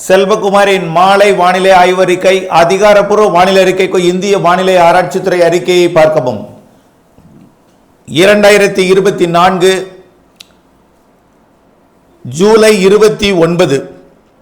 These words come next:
திங்கட்கிழமை மாலை நிலவர ஆய்வறிக்கை. வானிலை அமைப்பு. நேற்று மகாராஷ்டிரா, மத்திய பிரதேசம் இடைப்பட்ட பகுதியில் நகர்ந்து கொண்டிருந்த,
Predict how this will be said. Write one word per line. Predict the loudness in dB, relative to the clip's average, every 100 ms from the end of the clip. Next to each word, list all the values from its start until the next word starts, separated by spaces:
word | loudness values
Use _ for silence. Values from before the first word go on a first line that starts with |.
| _ _ _ _ _ _ _ _ _ _ _ _
திங்கட்கிழமை | -4 0 2 2 2 2 0
மாலை | 0 2 4 2
நிலவர | 2 2 4 4 4
ஆய்வறிக்கை. | 4 2 2 0 0 -2 -14 -20 _ _ _ _ _ _ _ _ _ _ _ _ -12
வானிலை | 0 2 2 2 2
அமைப்பு. | 2 0 -2 0 -2 -4 -14 -20 _ _ _ _ _ _ _ _ _
நேற்று | -6 -2 -2 0 2 2 0 -4 -14 -20 -20 -8 -2
மகாராஷ்டிரா, | 0 4 4 2 2 0
மத்திய | 0 -2 0 2
பிரதேசம் | 2 0 0 -2
இடைப்பட்ட | -2 -2 0 0 -2
பகுதியில் | -2 -2 -2
நகர்ந்து | 0 0 0 0
கொண்டிருந்த, | 0 -2 -4 0 2 2 0